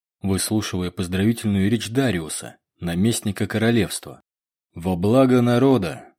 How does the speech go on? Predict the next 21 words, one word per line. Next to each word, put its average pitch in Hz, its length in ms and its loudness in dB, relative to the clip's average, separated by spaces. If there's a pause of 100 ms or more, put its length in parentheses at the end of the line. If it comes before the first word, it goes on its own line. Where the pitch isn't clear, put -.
во 87 260 -6
благо 104 380 0
Нефердорса, 123 1000 2
вы, 123 400 6
воины, 95 760 2
храбрые 110 640 0
и 104 40 0
сильные 117 520 4
воины 120 380 4
Нефердорса, 127 920 2 (200)
остановили 135 720 2
вторженческую 104 920 0
армию 104 360 2
зверолюдей. 101 840 -2 (320)
За 90 260 -4
это 110 300 2
от 101 120 -4
лица 113 300 0
всех - 280 -2
наших 110 380 0
граждан 95 600 0